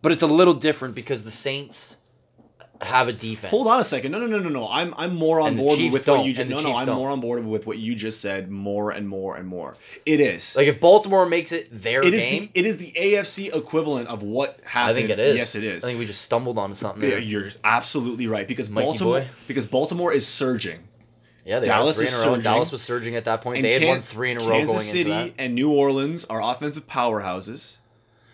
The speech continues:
Speaker 2: New Orleans has a bit of a better defense.
Speaker 1: And I might believe in Lamar Jackson a little bit more than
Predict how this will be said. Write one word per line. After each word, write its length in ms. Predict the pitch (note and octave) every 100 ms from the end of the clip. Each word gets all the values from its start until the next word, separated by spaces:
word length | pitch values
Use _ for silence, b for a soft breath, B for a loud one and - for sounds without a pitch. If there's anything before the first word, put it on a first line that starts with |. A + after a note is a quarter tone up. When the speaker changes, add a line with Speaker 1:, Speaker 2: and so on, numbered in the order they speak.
| b b b b _
Speaker 2:
New 160 | C3+ D3+
Orleans 340 | E3 F#3 F#3
has 120 | F3 D3
a 80 |
bit 140 | A#2+ D#3
of 80 | G#3
a 40 |
better 180 | A#3 A#3+
defense. 320 | B3 A#3 A3+
Speaker 1:
And 60 | C#3+
I 60 |
might 220 | F#3+ A3 A#2+
believe 300 | B2 C3 A#2+
in 200 | A2+ G#2+
Lamar 280 | A#2 A#2
Jackson 680 | A2 A2+ C#3+ - A2 G#2 G2 -
a 40 |
little 220 | A2 A2+ G#2
bit 160 | A2+
more 260 | G#2+ A2 G#2+
than 300 | G#2 G2